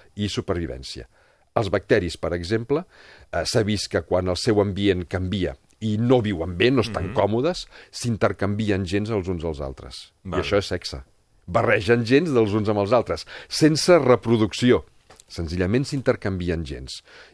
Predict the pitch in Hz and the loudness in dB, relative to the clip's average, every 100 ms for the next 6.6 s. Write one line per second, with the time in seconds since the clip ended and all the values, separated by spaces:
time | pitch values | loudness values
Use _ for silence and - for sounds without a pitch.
0 | - 165 - _ - 101 104 - 120 117 | -6 -4 -6 _ -4 -2 0 0 0 2
1 | 110 120 - 156 143 185 - _ - 127 | 2 0 4 2 2 -4 -8 _ -4 6
2 | 160 127 127 - 135 104 - 127 113 117 | 6 6 4 6 4 4 2 2 4 4
3 | 110 104 - 117 110 110 117 95 - 104 | 2 -2 2 2 4 2 2 0 -2 -2
4 | 85 80 110 180 _ _ _ _ _ - | -2 -2 -4 -8 _ _ _ _ _ -6
5 | 107 - 143 127 123 123 120 123 160 - | -2 2 2 2 2 2 4 0 -2 -8
6 | - _ _ _ - | -16 _ _ _ 0